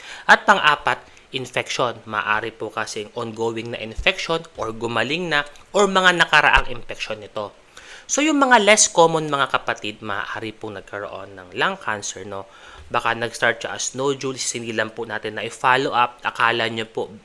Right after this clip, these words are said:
simple lamang, yung pala malubha or masamang bukol. Panga-, so, pangalawa, maaari namang kalat po sa ibang. So, nagkaroon po ng bukol somewhere else at napansin nyo pong kumakalat po ito sa baga.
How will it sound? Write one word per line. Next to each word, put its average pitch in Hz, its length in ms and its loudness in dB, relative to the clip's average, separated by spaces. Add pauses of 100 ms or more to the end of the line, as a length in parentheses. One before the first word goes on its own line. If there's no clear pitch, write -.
(260)
simple 117 480 -2
lamang, 151 400 2
yung 113 240 -8
pala 113 300 -2
malubha 101 560 -2
or 113 80 -6
masamang 101 560 -10
bukol. 98 480 -8 (640)
Panga-, 240 400 2
so, - 160 -4
pangalawa, 214 640 6
maaari 220 480 4
namang 202 400 -2
kalat 156 640 6
po 147 240 -4
sa - 160 -10
ibang. 110 400 -6 (400)
So, 131 240 -4
nagkaroon 127 560 0
po 123 160 -2
ng 117 240 -4
bukol 156 400 2
somewhere 165 480 0
else 180 400 2 (320)
at - 160 -10
napansin 135 400 -2
nyo 135 80 -12
pong 131 160 -6
kumakalat 113 720 0
po 104 80 -6
ito 110 320 -8
sa 92 240 -6
baga. 87 400 -12